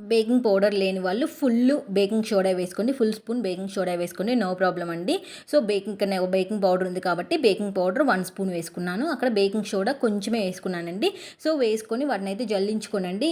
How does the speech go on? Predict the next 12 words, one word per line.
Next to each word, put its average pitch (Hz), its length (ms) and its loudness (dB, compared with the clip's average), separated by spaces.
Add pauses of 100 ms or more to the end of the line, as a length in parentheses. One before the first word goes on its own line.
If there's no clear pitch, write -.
(140)
ఏదన్నా 196 280 0 (260)
బబుల్స్, 190 300 2
బబుల్స్ 196 320 0
లాగా 185 220 -2
ఏదన్నా 185 300 -4
పెద్ద 185 180 -4
పెద్దగా 185 300 0
ఉన్నా 185 160 -2 (100)
కూడా 226 160 0 (380)
మైదాలో 190 460 0
వాటిలో 208 320 0 (100)
పోతాయండి. 180 580 0